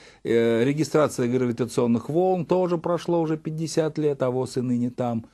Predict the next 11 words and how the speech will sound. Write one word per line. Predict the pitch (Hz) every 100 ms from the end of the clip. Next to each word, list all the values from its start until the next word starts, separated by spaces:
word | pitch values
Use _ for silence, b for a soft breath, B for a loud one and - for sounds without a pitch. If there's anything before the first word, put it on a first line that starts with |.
| b b _
Да? | - - -
Хотя | 127 165 175
задача | 151 160 170 170
вроде | 170 170
не, | 170 160
не | 175 170
такая | 180 - 180 175 156 B B
обязывающая. | - 165 226 185 127 104 - - - - _ -
Да? | 165 - B B B _
У | 208
нас, | 240 202 190